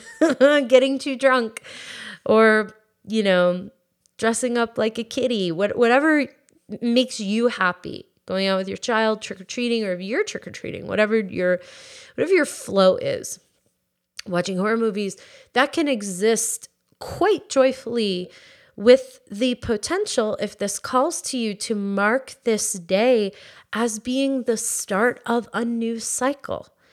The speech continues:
'cause it is. It is very powerfully.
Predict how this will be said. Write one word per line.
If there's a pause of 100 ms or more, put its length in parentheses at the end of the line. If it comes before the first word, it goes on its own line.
(300)
'cause
it
is. (340)
It
is
very
powerfully.